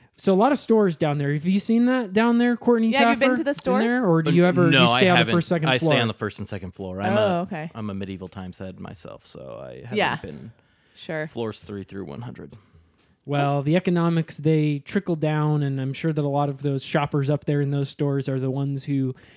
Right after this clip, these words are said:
Speaker 1: get the butts in the seats of Medieval Times down there to root for those knights after they're
Speaker 3: Mm-hmm.
Speaker 1: done with a day of, uh, packing their bags with goods and services.
Speaker 3: Mm-hmm.
Speaker 2: Yeah.
Speaker 3: Absolutely. You see a lot of Brooks Brothers bags in the audience.
Speaker 1: Yeah, I mean, uh, Me-,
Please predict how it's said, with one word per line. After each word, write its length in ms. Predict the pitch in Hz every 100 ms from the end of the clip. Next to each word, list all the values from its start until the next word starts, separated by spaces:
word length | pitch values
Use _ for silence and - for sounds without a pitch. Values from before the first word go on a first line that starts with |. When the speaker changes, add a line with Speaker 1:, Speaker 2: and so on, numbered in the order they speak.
| - 180 147
Speaker 1:
get 200 | 196 202
the 60 |
butts 340 | 160 175 180 -
in 160 | 175
the 60 | 156
seats 360 | - 180 170 -
of 160 | 156 139
Medieval 360 | 160 165 156
Times 360 | 151 151 156 147
down 180 | 156 147
there 100 | 143
to 80 | 139
root 200 | 151 147
for 120 | 151
those 180 | 143 135
knights 320 | 143 143 -
after 280 | 139 - 143
they're 320 | 135 135 131
Speaker 3:
Mm-hmm. 80 | 123
Speaker 1:
done 200 | 143 135
with 140 | 135 139
a 180 | 127 123
day 300 | 131 127 123
of, 220 | 117 -
uh, 200 | 127 123
packing 380 | - 151 147 139
their 100 | 135
bags 440 | 123 127 127 120
with 240 | 127 120 - - _ _ 139 123 _
goods 220 | 151 131
and 160 | 127 127
services. 640 | - 127 117 117 120 110 -
Speaker 3:
Mm-hmm. 160 | 104
Speaker 2:
Yeah. 240 | 139 175 170
Speaker 3:
Absolutely. 480 | - 120 107 98 101
You 160 | 107
see 160 | 123 165
a 60 |
lot 200 | 143 120
of 160 | 117 85
Brooks 220 | 113 107
Brothers 380 | - 110 101 95
bags 500 | 82 104 98 98 -
in 160 | 98 95
the 320 | 90 67 - -
audience. 640 | 104 87 69 73 - - - - 208
Speaker 1:
Yeah, 420 | 214 220 190 170 160
I 80 | 196
mean, 240 | 202 202
uh, 280 | 208 190 180
Me-, 200 | 180 208